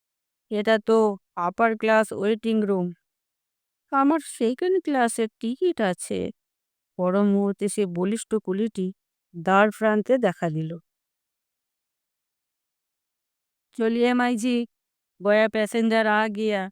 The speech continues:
তার বলিষ্ঠ বাহুর দ্বারা পুনরায় বৃদ্ধাকে শিশির মতো বুকে তুলিয়া লইয়া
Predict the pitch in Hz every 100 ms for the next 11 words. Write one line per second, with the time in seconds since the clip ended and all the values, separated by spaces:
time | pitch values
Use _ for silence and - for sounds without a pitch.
0 | _ _ _ _ _ _ _ _ 190 185
1 | 180 190 214 240 - 220 185 185 214 -
2 | 226 208 185 - 196 202 208 202 185 196
3 | 185 233 233 208 196 - 202 - 302 285
4 | 277 254 220 202 - 254 - 262 277 262
5 | 240 214 175